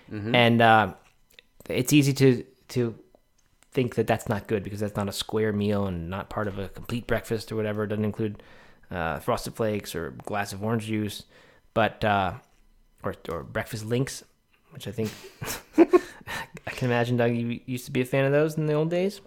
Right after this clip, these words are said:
Speaker 1: Uh, yeah, you know.
Speaker 2: Like anybody, right?
Speaker 1: Who, who doesn't like a good breakfast
Speaker 2: Yeah,
Speaker 1: link
Speaker 2: Bob
Speaker 1: in there?
Speaker 2: Evans link.
Speaker 1: Uh-huh.
Speaker 2: Yeah, well, who didn't like a good
Speaker 1: Who
Speaker 2: breakfast
Speaker 1: didn't,
Speaker 2: link?
Speaker 1: exactly,
Speaker 2: Ex-
Speaker 1: yeah.
Speaker 2: Um,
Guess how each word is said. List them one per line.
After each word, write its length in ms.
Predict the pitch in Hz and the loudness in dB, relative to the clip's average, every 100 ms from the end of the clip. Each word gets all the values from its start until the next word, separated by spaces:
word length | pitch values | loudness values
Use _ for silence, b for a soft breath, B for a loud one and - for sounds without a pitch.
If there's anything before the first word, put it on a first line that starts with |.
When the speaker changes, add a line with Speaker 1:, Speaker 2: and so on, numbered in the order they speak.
| - | -18
Speaker 1:
Uh, 140 | - | -16
yeah, 380 | 151 214 339 127 | -12 -8 -8 -6
you 200 | 110 131 | -4 -2
know. 200 | 98 107 - - | -2 -4 -6 0
Speaker 2:
Like 160 | 190 139 | 2 2
anybody, 340 | 101 78 85 | 0 -4 -4
right? 220 | 107 147 - | 0 0 2
Speaker 1:
Who, 160 | 165 | 2
who 160 | 156 170 | 4 4
doesn't 240 | 127 107 | 2 0
like 220 | 92 98 104 | -4 -4 -4
a 40 | |
good 300 | 92 90 87 _ - | 0 -2 -2 _ -8
breakfast 320 | 101 - 214 | -6 0 0
Speaker 2:
Yeah, 60 | - | 0
Speaker 1:
link 240 | 82 87 - | -8 -10 -4
Speaker 2:
Bob 200 | 120 113 | -2 0
Speaker 1:
in 100 | 123 | 0
there? 80 | 120 | 0
Speaker 2:
Evans 160 | 120 - | -2 -2
link. 280 | 127 139 - b b 113 | -2 -2 -6 b b -8
Speaker 1:
Uh-huh. 120 | 117 147 170 b b | -6 -6 -12 b b
Speaker 2:
Yeah, 120 | - - 131 | -4 -2 4
well, 100 | 156 | 4
who 40 | |
didn't 280 | 131 117 85 | 6 4 2
like 160 | 78 92 | -6 -10
a 40 | |
good 140 | 85 | -12
Speaker 1:
Who 40 | 64 | -8
Speaker 2:
breakfast 240 | - 120 | -4 0
Speaker 1:
didn't, 160 | 120 101 | 0 -2
Speaker 2:
link? 120 | 101 | -4
Speaker 1:
exactly, 560 | 95 101 147 - - - | -6 -6 -6 -8 -10 -16
Speaker 2:
Ex- 60 | - - B B B B - | -18 -20 B B B B 6
Speaker 1:
yeah. 180 | 156 143 | 10 10
Speaker 2:
Um, 280 | 139 131 | 10 6